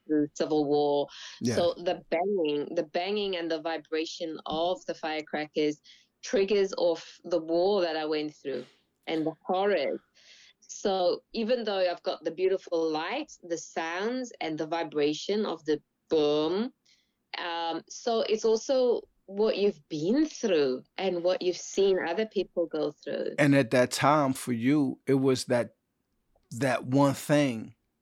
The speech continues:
Speaker 2: that created that trigger based on that experience.
Speaker 1: Yeah.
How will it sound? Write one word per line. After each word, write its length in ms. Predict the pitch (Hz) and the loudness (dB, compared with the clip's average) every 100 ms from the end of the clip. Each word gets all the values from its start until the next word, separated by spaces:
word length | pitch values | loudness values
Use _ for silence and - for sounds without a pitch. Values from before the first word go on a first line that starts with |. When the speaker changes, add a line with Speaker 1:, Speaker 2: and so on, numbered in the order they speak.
| _ - | _ -6
Speaker 2:
that 140 | 123 | -4
created 500 | - 123 127 135 127 120 | -2 -2 0 0 0 -4
that 180 | 107 | -6
trigger 420 | - 156 151 127 120 | -4 -2 -2 -4 -4
based 360 | 123 143 - | 0 0 2
on 180 | 143 135 | 0 2
that 200 | 135 147 | 2 2
experience. 920 | 147 - - 254 202 123 - - - - _ _ _ _ _ _ _ _ 175 | 0 0 4 4 4 -2 -6 -12 -14 -14 _ _ _ _ _ _ _ _ 0
Speaker 1:
Yeah. 260 | 196 202 | 2 2